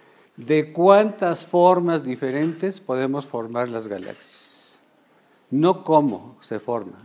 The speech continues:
la galaxia, sino de cuántas formas diferentes se puede formar una galaxia". Y la respuesta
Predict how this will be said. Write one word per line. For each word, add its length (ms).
la 80
galaxia, 540
sino 340
de 300
cuántas 560
formas 460
diferentes 880
se 200
puede 280
formar 600
una 240
galaxia". 500
Y 100
la 120
respuesta 880